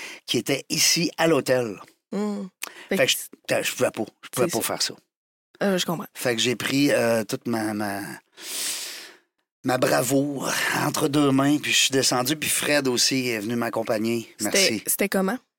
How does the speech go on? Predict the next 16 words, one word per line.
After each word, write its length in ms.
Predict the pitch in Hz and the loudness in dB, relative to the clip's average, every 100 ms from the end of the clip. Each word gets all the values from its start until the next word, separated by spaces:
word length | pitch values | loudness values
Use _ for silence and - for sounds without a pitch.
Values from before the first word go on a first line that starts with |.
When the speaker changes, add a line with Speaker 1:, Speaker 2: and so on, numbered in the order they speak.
| - - | -20 -12
Speaker 1:
C'était 180 | - 95 | -6 -6
écœurant. 420 | 104 113 87 92 - _ _ | -2 0 0 -4 -10 _ _
Ils 40 | - | -2
sont 120 | 147 | 0
tous 140 | 247 269 - | 0 0 0
le 120 | 101 | 0
fun, 280 | - 95 113 | 0 0 0
les 180 | 101 | 0
gens. 160 | 92 92 - | -2 -4 2
Ah, 120 | 180 | 2
tu 120 | 170 | 4
veux 80 | 160 | 2
dire 140 | 170 175 | 2 2
comment 220 | 156 175 | 2 4
la 140 | 151 | 4
rue? 140 | 147 | 2